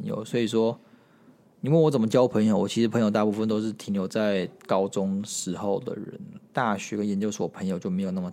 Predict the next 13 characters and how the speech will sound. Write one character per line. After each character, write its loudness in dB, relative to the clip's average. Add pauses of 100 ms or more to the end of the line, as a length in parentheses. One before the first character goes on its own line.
亲， -10
就 -4
也 -2
可 -12
能 -4
也 -6 (100)
不 -4
会 -2
像 -4
这 -4
种 -4
问 -6
题。 -20